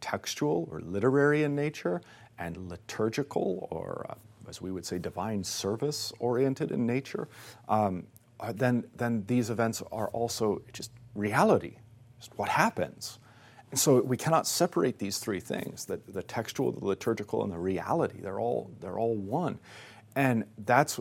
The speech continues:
that's where Revelation, uh, in particular, really, really takes on a, takes on a bearing that's indistinguishable from the reality around us. What it is doing for us is interpreting the reality around us.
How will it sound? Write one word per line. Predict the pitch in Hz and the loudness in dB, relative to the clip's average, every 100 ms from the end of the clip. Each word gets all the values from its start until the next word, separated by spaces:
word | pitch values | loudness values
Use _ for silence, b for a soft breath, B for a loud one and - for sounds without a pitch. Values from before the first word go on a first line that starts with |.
| - | -6
that's | - 143 - | 2 2 2
where | 165 156 131 - | 4 6 6 2
Revelation, | - 110 113 110 127 - 120 107 - B B B _ _ _ _ _ _ _ _ - | -2 2 4 4 4 2 0 -2 -8 B B B _ _ _ _ _ _ _ _ -14
uh, | 90 110 101 - | -4 0 0 0
in | 131 113 | 0 0
particular, | 107 170 170 135 87 82 - _ _ _ _ _ _ _ - - _ _ - - _ 110 | 2 4 6 6 4 -4 -10 _ _ _ _ _ _ _ -20 -20 _ _ -20 -20 _ 4
really, | 120 151 147 113 71 _ _ _ _ _ - | 8 8 8 4 -2 _ _ _ _ _ 2
really | 120 139 | 6 6
takes | - 135 - | 6 2 4
on | 123 | 4
a, | 110 92 - | 4 2 -2
takes | - 117 120 | -4 0 2
on | |
a | 98 | 2
bearing | 78 117 165 120 | 2 2 4 2
that's | 92 | 0
indistinguishable | - 120 110 - 120 120 113 98 95 | -2 -4 -2 0 2 2 0 -2 -2
from | 104 | -2
the | 92 | 0
reality | 95 95 95 95 | 2 4 4 2
around | 82 80 120 175 | -4 -4 -4 -4
us. | - - - - _ B B B B B B | -6 -12 -16 -20 _ B B B B B B
What | 110 | 4
it | 123 | 6
is | 117 82 | 6 2
doing | 113 143 180 | 2 6 6
for | 156 90 92 | 4 0 0
us | - | -2
is | 104 98 | -4 -4
interpreting | 90 - - 135 135 139 123 120 | -4 -6 2 2 2 -2 0 0
the | 98 | 2
reality | 92 90 95 95 90 | 2 4 2 2 0
around | 85 107 120 | 0 0 -2
us. | - - | -6 -12